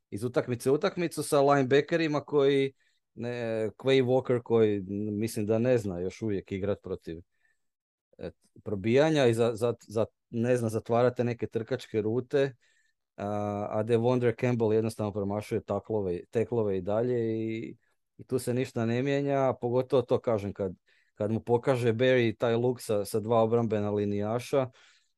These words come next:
a, a ovi imaju tog Breece Halla koji je fantastičan trkač već kao rookie.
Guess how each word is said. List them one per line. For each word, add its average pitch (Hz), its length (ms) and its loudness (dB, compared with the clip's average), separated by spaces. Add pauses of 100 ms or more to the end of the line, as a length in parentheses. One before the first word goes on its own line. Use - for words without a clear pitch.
(120)
a, 104 500 0
a 113 100 0
ovi 123 300 6
imaju 131 280 6
tog 113 300 -2
Breece 123 320 -2
Halla 127 280 4
koji 120 140 4
je 110 40 4
fantastičan 104 880 -6 (400)
trkač 120 420 -2
već 120 180 -2
kao 110 260 0
rookie. 151 460 -2